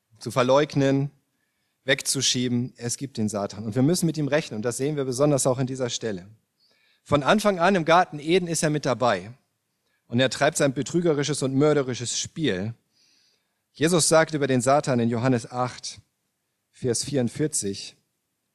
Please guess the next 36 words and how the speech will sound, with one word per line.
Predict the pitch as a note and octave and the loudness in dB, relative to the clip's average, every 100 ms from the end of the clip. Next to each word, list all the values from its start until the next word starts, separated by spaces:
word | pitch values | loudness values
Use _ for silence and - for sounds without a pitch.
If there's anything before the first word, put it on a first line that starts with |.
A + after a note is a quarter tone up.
| _ | _
Johannes | A2 G#2+ - | -4 -4 -4
acht, | A#2 A#2+ | -8 -8
vierundvierzig, | - A2+ G#2+ A#2 A#2 B2 A2+ - | -8 -6 -4 -6 -8 -8 -10 -12
"Euer | - D3 C3 | -2 2 2
Vater | - E3 G#3+ E3 | 2 2 2 0
ist | C3 - | -2 0
nämlich | C3+ D3 - | 2 2 0
der | A2+ - | -4 0
Teufel." | A2 A#2+ G2+ - G#2+ - _ _ _ _ _ _ _ _ | 0 0 -2 -10 -18 -20 _ _ _ _ _ _ _ _
Da | F#2+ | -4
redet | C3 C3+ | 4 4
er | A#2 | 4
zu | A2 B2 | 2 0
den | A2+ G#2+ A2 | 0 -2 -2
Juden, | - G2+ C3 D#3+ E3+ F#3 F#3+ A3+ _ _ _ _ _ _ _ | -10 2 6 8 8 4 4 0 _ _ _ _ _ _ _
die | B2 C3 | -4 -2
nicht | C3+ | 2
an | C#3 | 2
ihn | A#2+ A#2 | 2 2
glauben | A#2+ C#3 D#3+ C#3+ | 4 4 2 2
wollen | D#3 D#3+ F3+ F3 - _ _ _ | 2 2 0 -4 -10 _ _ _
und | G2+ | -12
die | A#2 | -4
ihm | C3+ | -2
entgegenstehen. | A#2 D3 C3 F#2+ - E2 D#2+ F#2+ _ _ _ _ _ _ _ | 0 -2 -2 -4 -8 -12 -20 -20 _ _ _ _ _ _ _
Er | A2 | 0
sagt, | C3 C3+ | 2 2
"Und | D#3 | 2
ihr | C#3 B2+ | 2 4
wollt | F#3 G3 | 4 4
das | C#3+ C3+ - | 2 2 2
tun, | - E3+ E3+ | 0 0 2
was | D#3 | 2
euer | D3 D3 | 2 2
Vater | C3 D#3 D#3+ - E2+ | 2 2 2 0 -8
will. | D#2+ D2+ | -10 -14